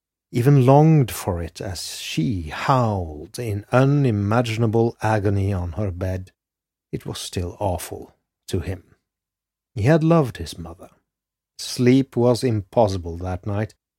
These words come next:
His mother had achieved rest and peace, but he could not. The thought that he might never sleep again occurred to him. An accomplished athlete,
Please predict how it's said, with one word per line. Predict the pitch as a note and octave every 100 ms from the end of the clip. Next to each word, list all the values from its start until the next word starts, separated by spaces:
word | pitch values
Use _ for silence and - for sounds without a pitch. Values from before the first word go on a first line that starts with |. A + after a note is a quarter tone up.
| _ _ _ -
His | A#2 A2+
mother | A2+ A2+ A2+
had | G2 G2
achieved | F#2+ - - A2+ A2 G#2+ G#2 F#2 - -
rest | A2 A#2+ -
and | D#3 C#3+
peace, | - - F2 - - - - _ _ -
but | G2+
he | - F#3 F2 E2+ _ _ _ _ _ -
could | F#2 E2
not. | D#2+ - - _ _ _ _ _ _ _ -
The | B2
thought | - E3 F#3 B2+ - - -
that | B2 A#2
he | A#2
might | A#2+ A#2
never | G#2+ C#3 F3
sleep | D3+ - C#3 C#3
again | C#3 A#2 G#2 A#2 B2 G2+ -
occurred | - - B2 G#2
to | F#2
him. | D#2+ E2+ _ _ _ _ _ _ _ _ _
An | A2 C3+
accomplished | - G#3 G#3+ C#3 G#2 -
athlete, | A2+ B2+ - - - -